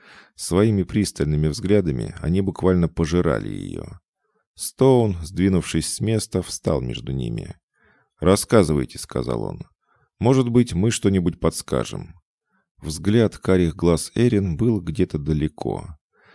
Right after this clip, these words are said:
Символы были очень важными элементами для Н Н Р Б. Почему именно этот символ оказался на сорванной девочкой медали?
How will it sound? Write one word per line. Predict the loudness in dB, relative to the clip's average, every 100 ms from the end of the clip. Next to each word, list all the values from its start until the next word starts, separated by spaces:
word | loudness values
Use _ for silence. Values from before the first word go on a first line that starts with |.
| _ _ -14
Символы | -6 2 2 4 2 0
были | 0 2 2
очень | 4 2 0 0
важными | 4 4 4 2 2
элементами | 2 4 4 2 0 2 2
для | 2 2 2
Н | 2
Н | 2 2
Р | 2
Б. | 0 0 -2 -8 -18 _ _ _ _ -2
Почему | 0 4 4 4 2
именно | 2 4 4 2 2
этот | 2 2 -2
символ | -4 0 2 2 -2 -2
оказался | -2 0 2 2 2 0
на | 0
сорванной | 0 0 2 2 2
девочкой | 2 2 0 -2 0
медали? | 0 2 0 0 -4 -12